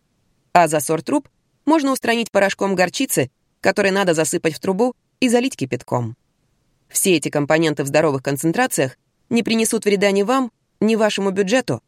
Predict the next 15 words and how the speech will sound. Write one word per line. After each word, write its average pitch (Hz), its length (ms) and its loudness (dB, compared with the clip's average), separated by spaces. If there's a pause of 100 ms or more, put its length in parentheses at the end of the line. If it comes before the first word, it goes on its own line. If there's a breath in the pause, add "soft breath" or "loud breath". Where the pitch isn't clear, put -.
(240)
ни 262 140 4
окружающей 202 600 0
среде. 127 420 -4 (1200)
Наш 180 300 2
любимый 156 360 0
рецепт 151 320 0
чистящего 143 460 -4
средства 147 380 -2
для 143 160 2
дома 254 340 0 (280)
такой. 160 500 -2 (600)
Ингредиенты. 254 840 2 (600)
Белый 165 340 4
уксус, - 440 -4 (500)
вода, 160 460 4